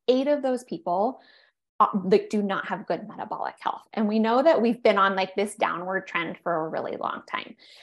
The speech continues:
And that term metabolic health, it's kind of a nice catch-all term for your metabolic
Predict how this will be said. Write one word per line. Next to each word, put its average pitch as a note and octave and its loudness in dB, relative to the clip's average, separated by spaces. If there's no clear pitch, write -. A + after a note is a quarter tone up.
And A#3 2
that A3+ 4
term A3 -2
metabolic C#4 -2
health, C4+ 2
it's - -12
kind C#4 -6
of D#4 -6
a D#4 -2
nice F3+ -4
catch-all G3 0
term A3 -2
for F3+ 2
your A3 4
metabolic F#3+ 2